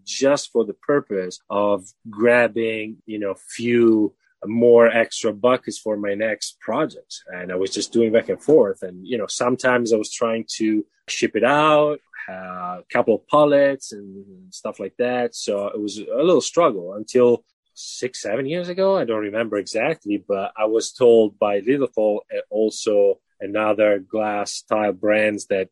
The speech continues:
sometimes I'm collaborating with that, you know, somebody started importing Lithophil and they name, they gave me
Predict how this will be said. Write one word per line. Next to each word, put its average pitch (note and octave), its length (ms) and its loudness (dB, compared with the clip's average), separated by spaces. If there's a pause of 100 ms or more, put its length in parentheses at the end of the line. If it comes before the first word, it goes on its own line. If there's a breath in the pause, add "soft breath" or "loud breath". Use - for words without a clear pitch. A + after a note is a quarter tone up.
sometimes G#2 640 -4
I'm G2+ 180 -2
collaborating G2 760 0
with F#2+ 380 -2
that, F2 360 -4 (100)
you F#2 180 -10
know, F2+ 80 -12
somebody G2+ 500 2
started G2 340 2
importing F#2 560 -4
Lithophil G2 600 0
and F#2+ 120 -10
they F#2+ 100 -2
name, G2+ 400 -6 (120)
they G#2 140 0
gave A#2+ 240 4
me G2 300 -2